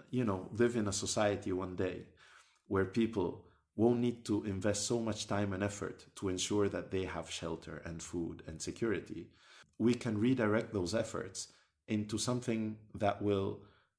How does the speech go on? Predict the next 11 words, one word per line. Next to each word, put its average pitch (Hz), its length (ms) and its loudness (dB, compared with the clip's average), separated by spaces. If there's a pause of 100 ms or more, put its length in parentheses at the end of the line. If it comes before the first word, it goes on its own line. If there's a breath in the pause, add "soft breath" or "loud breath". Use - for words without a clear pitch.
actually 120 520 0
actively 110 560 0
contribute 101 800 -4 (120)
to 113 120 -4
improving 101 540 0
ourselves 92 640 -4 (280 soft breath)
as 95 120 -6
a 95 60 -4
society, 117 600 0
collectively, 101 680 -2 (440 loud breath)
and 98 220 -2